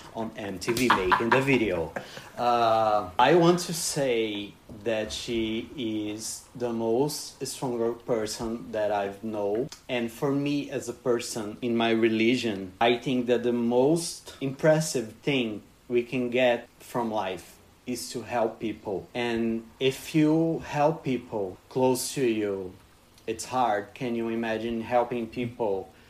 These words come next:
without, uh, planning it? And sh-,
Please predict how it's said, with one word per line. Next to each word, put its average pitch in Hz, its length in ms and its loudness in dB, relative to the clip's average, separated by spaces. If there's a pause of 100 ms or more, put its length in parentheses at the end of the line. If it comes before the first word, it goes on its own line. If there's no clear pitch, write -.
(200)
without, 131 680 0 (560)
uh, 117 140 0
planning 147 500 2
it? 101 340 -6 (720)
And 135 240 -2
sh-, - 240 -2